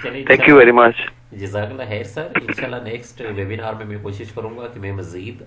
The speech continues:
Speaker 1: अपना इसको short करूं और आप पार्टिसिपेंट्स को इंशाल्लाह मौका मैं दूंगा।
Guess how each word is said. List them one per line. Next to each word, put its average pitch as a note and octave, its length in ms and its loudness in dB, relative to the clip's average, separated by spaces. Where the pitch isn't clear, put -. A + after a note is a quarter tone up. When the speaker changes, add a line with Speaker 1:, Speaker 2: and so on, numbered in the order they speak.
Speaker 1:
अपना G2+ 300 -8
इसको - 240 -14
short F#2+ 320 -10
करूं G#2 200 -8
और F#2+ 300 -4
आप G2+ 220 -6
पार्टिसिपेंट्स - 520 -10
को A2 80 -10
इंशाल्लाह F#2 360 -12
मौका F#2 260 -8
मैं F#2 140 -10
दूंगा। F#2+ 320 -10